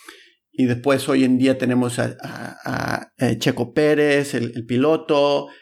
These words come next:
Canelo con sus shorts y sus botas. Y en el mundo de golf, pues Lorena con, eh, a, primero Audi, después, eh, Banamex, su bolsa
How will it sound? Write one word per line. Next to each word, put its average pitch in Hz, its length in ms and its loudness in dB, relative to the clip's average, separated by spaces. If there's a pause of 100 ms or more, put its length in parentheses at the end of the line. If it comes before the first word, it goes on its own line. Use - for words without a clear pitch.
(100)
Canelo 151 800 2
con 120 400 0
sus 117 180 -8
shorts 143 440 2
y 123 40 2
sus 123 200 -2
botas. 143 680 0
Y 127 100 -4
en 123 60 0
el 127 80 0
mundo 151 320 2
de 139 100 2
golf, 143 480 0 (680)
pues 120 140 -4
Lorena 160 760 0 (140)
con, 113 600 -4 (200)
eh, 113 220 2
a, - 180 -4
primero 131 380 0
Audi, 165 560 0
después, 127 460 -4
eh, 123 200 0
Banamex, 135 1000 0
su 127 120 -4
bolsa 127 680 2